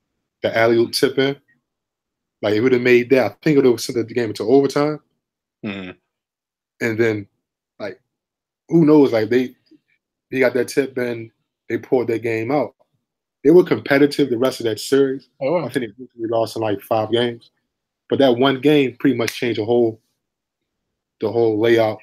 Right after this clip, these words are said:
Speaker 1: of that series.
Speaker 2: Yeah.
Speaker 1: So we could,
Speaker 2: Absolutely.
Speaker 1: we could be right now talking about Dwight Howard having a ch-,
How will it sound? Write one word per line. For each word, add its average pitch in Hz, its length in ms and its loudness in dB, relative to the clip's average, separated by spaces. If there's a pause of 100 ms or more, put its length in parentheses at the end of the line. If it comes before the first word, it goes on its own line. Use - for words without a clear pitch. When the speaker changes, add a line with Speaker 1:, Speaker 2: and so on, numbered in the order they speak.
(460)
Speaker 1:
of 113 100 -12
that 104 200 0
series. 117 540 0 (180)
Speaker 2:
Yeah. 127 220 0
Speaker 1:
So 117 140 -6
we 120 100 0
could, 117 120 -4
Speaker 2:
Absolutely. 113 280 -18 (560)
Speaker 1:
we 135 80 6
could 147 100 2
be 135 60 4
right 123 160 4
now 131 140 2
talking 117 360 -2
about 113 240 -2
Dwight 113 240 0
Howard 120 260 0
having 107 220 -4
a - 20 -16
ch-, - 160 -18